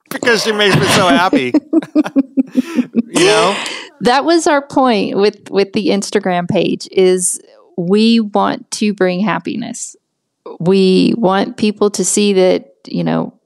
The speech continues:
Speaker 2: she's abused, but we don't wanna dwell on the sad,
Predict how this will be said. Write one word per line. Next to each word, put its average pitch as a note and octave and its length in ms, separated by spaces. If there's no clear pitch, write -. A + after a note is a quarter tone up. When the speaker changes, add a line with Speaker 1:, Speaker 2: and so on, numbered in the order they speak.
Speaker 2:
she's F#3+ 240
abused, G3+ 480
but - 120
we G3 140
don't A3 300
wanna F#3+ 460
dwell F#3+ 500
on E3+ 320
the E3+ 100
sad, E3+ 420